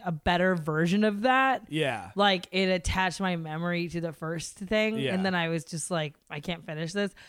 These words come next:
Speaker 1: So I was kind of, like, picking out the inside of the roll and eating it. And the older lady that was <laughs> serving us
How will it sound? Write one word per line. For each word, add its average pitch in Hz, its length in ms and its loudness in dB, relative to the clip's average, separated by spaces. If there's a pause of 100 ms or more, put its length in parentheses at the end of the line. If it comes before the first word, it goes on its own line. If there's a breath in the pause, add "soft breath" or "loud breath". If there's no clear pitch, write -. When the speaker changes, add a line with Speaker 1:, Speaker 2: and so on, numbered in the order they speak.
(180 loud breath)
Speaker 1:
So 208 120 -2
I 208 40 4
was 202 120 0
kind 240 140 2
of, 214 40 2
like, 180 280 -2
picking 208 460 -2
out 180 220 0
the - 140 -14
inside 180 440 -2
of 170 100 -4
the 165 140 -2
roll 156 300 0
and 170 120 -2
eating 185 320 -2
it. 208 240 0
And 180 280 -2
the 180 140 -2
older 185 320 0
lady 180 280 0
that 170 100 -2
was 175 200 2
<laughs> - 640 -14
serving 196 440 0
us 170 220 -6